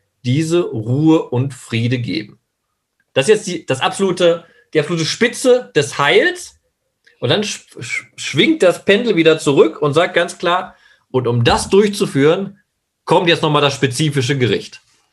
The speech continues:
Und das wird wunderbar natürlich aufgenommen, erstens durch die positive Rede, das, was die Hirten nicht gemacht hatten. Ich erinnere kurz Vers vier. In Vers vier wurde den Hirten der Vorwurf gemacht, die Schwachen habt ihr nicht gestärkt,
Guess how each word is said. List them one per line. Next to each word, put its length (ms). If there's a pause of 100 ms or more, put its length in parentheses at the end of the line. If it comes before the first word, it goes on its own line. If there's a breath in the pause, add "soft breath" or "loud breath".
(300 soft breath)
Und 160
das 220
wird 180
wunderbar 440
natürlich 400
aufgenommen, 400
erstens 320
durch 80
die 140
positive 720
Rede, 420 (580 soft breath)
das, 260
was 160
die 120
Hirten 340
nicht 320
gemacht 440
hatten. 320
Ich 120
erinnere 400
kurz 320
Vers 320
vier. 540 (640 soft breath)
In 160
Vers 280
vier 320
wurde 220
den 80
Hirten 540 (540 soft breath)
der 100
Vorwurf 380
gemacht, 380 (200 soft breath)
die 100
Schwachen 500
habt 160
ihr 100
nicht 260
gestärkt, 500